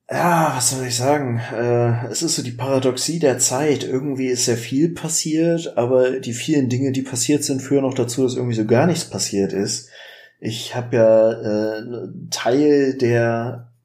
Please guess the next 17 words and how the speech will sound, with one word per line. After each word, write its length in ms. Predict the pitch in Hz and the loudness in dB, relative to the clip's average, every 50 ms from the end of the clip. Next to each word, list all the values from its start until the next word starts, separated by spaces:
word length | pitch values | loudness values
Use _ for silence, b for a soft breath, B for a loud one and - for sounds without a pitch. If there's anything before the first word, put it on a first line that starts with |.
| _ _ | _ _
Zeit 720 | - - - 120 113 131 139 143 139 139 - - - - | -8 -4 0 2 4 4 4 2 0 -2 -6 -10 -6 -2
jetzt 480 | 107 113 110 113 - - - - - | -2 -2 0 0 -2 -4 -4 -4 -6
tatsächlich 580 | - 127 120 - 123 - - 131 120 120 - - | -8 -6 -6 -6 -8 -6 -4 -4 -4 -4 -6 -6
in, 540 | 117 113 113 113 110 110 117 - - - _ _ _ | -4 -4 -4 -4 -4 -6 -8 -8 -12 -16 _ _ _
ja, 200 | 170 98 95 85 | -6 -4 -4 -4
so 160 | 85 - 87 92 | -4 -4 -6 -6
semi-offizieller 1040 | 92 - 113 123 143 151 151 143 143 110 117 - 120 - - - 107 107 107 104 | -4 -2 0 0 2 2 2 2 2 2 0 0 -2 -2 -2 0 4 4 4 4
Quarantäne 560 | - - 101 95 87 92 - 123 160 170 139 | 2 -4 -6 -6 -6 -2 0 2 4 4 4
verbracht. 580 | - - 95 82 85 85 98 151 - - - B B B B B B B B B B B B B B B _ | 4 0 -2 -2 0 0 0 0 0 -4 -12 B B B B B B B B B B B B B B B _
Mit 280 | 113 104 - - - | -2 -2 -2 0 0
allen 260 | 101 107 113 117 113 | 0 2 2 2 2
Vor- 480 | 113 - - - - - 113 110 110 110 | 0 -2 -6 -8 0 2 4 4 4 4
und 80 | 107 101 | 2 2
Nachteilen 720 | 101 117 123 - - - 104 101 101 101 98 98 98 98 | 0 0 0 -2 -4 -2 0 0 2 0 0 0 0 0
der 120 | 98 92 | 0 0
ganzen 440 | 92 90 98 98 101 98 95 95 92 | 0 -2 -4 -4 -4 -2 -2 -2 -2
Chose. 720 | - - - 95 95 98 98 107 107 117 131 - B B | -4 -4 -2 -2 -2 0 0 0 0 0 -2 -2 B B